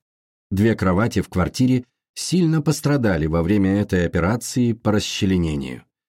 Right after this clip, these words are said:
Они полностью залиты кровью. Ян и Филипп относят их во двор и прячут в сарае. Этого должно хватить в качестве маскировки. Дальше нужно подумать, что делать с нижней частью трупа,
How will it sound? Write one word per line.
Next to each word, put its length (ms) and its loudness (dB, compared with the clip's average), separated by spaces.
Они 240 2
полностью 720 0
залиты 540 0
кровью. 500 -4
Ян 320 2
и 40 0
Филипп 400 -2
относят 580 0
их 140 -2
во 140 2
двор 360 -2
и 100 2
прячут 460 0
в 80 -14
сарае. 540 -4
Этого 340 2
должно 360 0
хватить 480 -2
в 100 -20
качестве 540 0
маскировки. 800 -2
Дальше 480 0
нужно 340 4
подумать, 460 2
что 260 -2
делать 340 0
с 120 -10
нижней 440 2
частью 500 -2
трупа, 440 -4